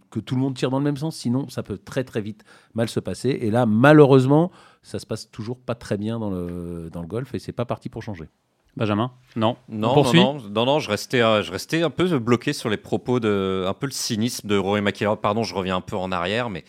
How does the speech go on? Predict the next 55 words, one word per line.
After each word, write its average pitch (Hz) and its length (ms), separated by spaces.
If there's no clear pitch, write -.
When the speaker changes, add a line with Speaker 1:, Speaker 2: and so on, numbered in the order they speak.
Speaker 3:
j'ai 92 140
trouvé 110 260
un 120 80
peu, 151 340
un 123 60
peu 123 160
cynique 123 520
dans 113 100
l'histoire 127 540
et 98 340
Speaker 2:
Et 156 80
qui 156 140
retourne 135 340
complètement 120 380
sa 147 120
veste. 147 320
Enfin, 131 200
Speaker 3:
Euh, 110 40
Speaker 2:
complètement 147 420
peut-être 139 260
Speaker 1:
non, 180 80
Speaker 2:
pas, 180 60
Speaker 1:
mais 196 40
Speaker 2:
mais - 60
Speaker 1:
c'est - 80
Speaker 2:
qui 131 80
la 117 60
Speaker 1:
pour 120 100
ça, 214 60
Speaker 2:
retourne 202 140
un 127 40
Speaker 1:
il - 60
Speaker 2:
petit - 100
peu, 220 80
Speaker 3:
retourne 107 240
Speaker 2:
quoi. 185 140
Speaker 3:
pas, 190 40
Speaker 1:
Oui. 175 60
Speaker 3:
mais 131 260
faut, - 180
faut 135 160
pas 147 160
oublier 127 360
que - 80
pour, - 200
ok, 135 240
fi-, 98 380
finir 107 320
premier, 113 400
deuxième, 98 340
troisième, 113 320
d'accord, 104 240
c'est - 160
bien, 139 140
mais 92 240